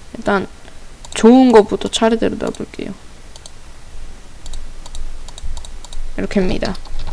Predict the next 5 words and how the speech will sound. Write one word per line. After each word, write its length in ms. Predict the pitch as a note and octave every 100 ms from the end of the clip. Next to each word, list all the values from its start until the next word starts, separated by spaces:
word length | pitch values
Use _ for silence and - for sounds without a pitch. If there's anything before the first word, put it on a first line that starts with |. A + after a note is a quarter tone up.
| - - - - - - - - - - -
저도 260 | A3 B3+
포켓몬 420 | B3+ D#4+ F#4 E4+ C#4+
이제 160 | C#4
다섯 280 | C4+ C4 D#4
마리입니다. 720 | D#4+ E4 D#4 C4+ A3+ G3